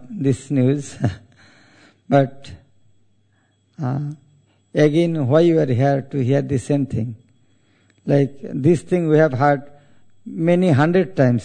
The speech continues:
this, when he got the news, Kamsa came here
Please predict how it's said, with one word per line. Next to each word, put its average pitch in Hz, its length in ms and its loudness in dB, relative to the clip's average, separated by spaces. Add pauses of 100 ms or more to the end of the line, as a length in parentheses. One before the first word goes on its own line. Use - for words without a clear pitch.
(320)
this, 131 140 -4 (960)
when 147 160 4
he 143 100 2 (140)
got 139 160 2
the 143 100 0
news, 147 400 2
Kamsa 139 340 2 (300)
came 139 220 4
here 131 260 2